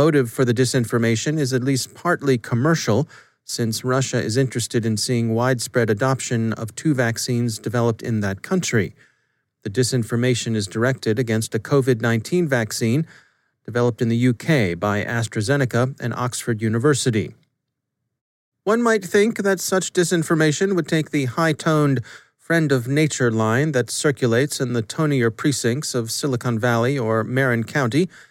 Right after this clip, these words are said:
Vaccination causes various childhood development impairments and so on. Not true, of course, although vaccines have had their troubling side effects. Consider the swine flu vaccine problems in the mid-seventies, for example.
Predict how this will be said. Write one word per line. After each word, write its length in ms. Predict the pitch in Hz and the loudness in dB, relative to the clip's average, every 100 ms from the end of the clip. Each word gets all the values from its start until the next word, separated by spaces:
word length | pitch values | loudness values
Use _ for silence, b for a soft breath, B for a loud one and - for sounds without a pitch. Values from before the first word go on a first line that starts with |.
| b b b _ | b b b _
Vaccination 840 | 117 113 - 117 120 123 - 110 104 | -6 -6 -6 -4 0 -2 -2 -6 -4
causes 500 | 123 113 107 110 101 | -2 -2 -2 -4 -2
various 420 | 120 117 107 101 | 0 0 0 -4
childhood 580 | - 143 131 120 131 117 | -4 0 0 2 0 0
development 480 | 135 156 147 147 | 0 0 0 -2
impairments 760 | 156 139 - 180 113 87 - - | -2 -2 2 2 2 -2 -6 -8
and 100 | 95 | -4
so 240 | - 131 | 0 2
on. 280 | 104 80 65 _ _ _ _ _ - | 2 -2 -10 _ _ _ _ _ -8
Not 180 | 90 - | -8 -4
true, 220 | - 110 | 0 0
of 160 | 87 | 0
course, 400 | - 95 110 143 | -6 -2 0 0
although 300 | 110 98 98 | -2 -2 -4
vaccines 720 | 101 110 113 - 117 104 104 - | -4 -4 -4 -4 -4 -4 -4 -6
have 140 | 101 | -6
had 220 | 123 107 | -4 -2
their 140 | 101 98 | -2 -2
troubling 440 | 135 110 98 95 | -2 -2 -2 -6
side 280 | - 127 101 | -4 -2 -2
effects. 420 | 98 120 - - b b b b _ | -4 -6 -4 -8 b b b b _
Consider 400 | - - 107 107 | -12 -4 -2 -2
the 80 | 95 | -2
swine 460 | - 117 117 113 | -6 -2 0 0
flu 240 | - 110 104 | -2 -2 0
vaccine 500 | 104 101 - 117 104 | -2 -4 -4 -4 -4
problems 480 | 104 101 117 113 | -4 -2 -2 -2
in 80 | 110 | -2
the 60 | 113 | -2
mid-seventies, 720 | 117 113 - 156 107 87 67 | -2 -2 0 2 0 -2 -8
for 140 | - | -12
example. 480 | 82 95 85 170 185 | -12 -10 -6 -2 -2